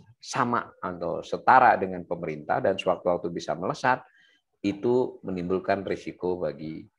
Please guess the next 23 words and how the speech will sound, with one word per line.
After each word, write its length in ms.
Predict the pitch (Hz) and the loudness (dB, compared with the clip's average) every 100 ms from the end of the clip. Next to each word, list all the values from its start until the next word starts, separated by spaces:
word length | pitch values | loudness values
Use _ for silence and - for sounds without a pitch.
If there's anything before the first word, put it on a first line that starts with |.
| _ | _
perekonomian. 880 | 90 82 82 76 73 69 65 62 - - - - | -2 0 -4 -8 -10 -10 -10 -12 -16 -20 -20 -20
Nah, 480 | - 71 67 67 - | -20 -16 -14 -14 -8
kasus 400 | - 80 - 101 | -4 -2 -2 -4
seperti 480 | 90 92 - - 82 | -6 -8 -8 -6 -4
gagal 400 | 82 78 82 80 | -2 -2 -2 -2
bayar 480 | 82 85 82 78 - _ _ _ | 0 0 0 -2 -6 _ _ _
surat 360 | - 92 85 - | -6 2 2 2
utang, 480 | 80 - 82 80 85 _ _ _ _ _ _ _ | -4 0 0 0 -10 _ _ _ _ _ _ _
eh, 360 | - - 80 80 | -8 -6 -4 0
Garuda 320 | 85 92 85 | 4 4 4
Indonesia 520 | 85 92 143 165 127 123 | 4 2 2 6 6 6
yang 280 | 101 87 | 2 -2
berupa 480 | 82 85 - 80 76 | -8 -10 -6 -4 -2
valuta 400 | 78 78 80 - | -2 -4 -4 -6
asing, 480 | - - 151 139 156 - _ _ _ | -2 4 6 4 -2 -14 _ _ _
nah, 200 | - 78 | -14 -12
iya, 360 | 73 73 71 80 | -12 -12 -12 -12
atau 360 | - 73 73 - | -8 -4 -4 -6
itu 240 | 80 120 | -6 -4
bisa 320 | 104 - 78 | -4 -6 -2
saja 240 | - 104 104 | 2 4 4
disusul 520 | 90 95 82 98 95 | 2 -6 -4 0 0
oleh 360 | 82 82 - | 0 -2 -4